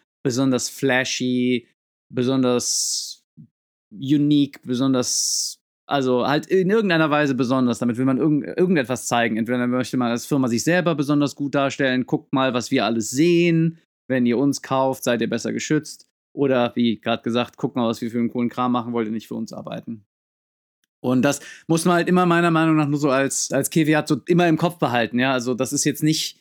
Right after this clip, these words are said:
ein breiter, ein breiter Überblick über der, über die Bedrohungslandschaft oder sowas. Die, ich glaub nicht, dass viele, viele Firmen Blogposts über irgendwelche langweiligen, aber trotzdem sehr, äh,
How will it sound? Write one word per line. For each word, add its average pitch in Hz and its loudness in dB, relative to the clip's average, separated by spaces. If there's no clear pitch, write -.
ein 120 -4
breiter, 143 0
ein 131 -2
breiter 147 0
Überblick 131 -2
über 120 -8
der, 120 -4
über 120 -10
die 131 -10
Bedrohungslandschaft 117 -4
oder 120 -12
sowas. 120 -8
Die, 113 -12
ich - -20
glaub 143 0
nicht, 147 0
dass 135 0
viele, 131 0
viele 127 2
Firmen 139 2
Blogposts 135 -2
über 127 0
irgendwelche 123 -2
langweiligen, 170 2
aber 143 0
trotzdem 165 -2
sehr, 165 0
äh, 143 2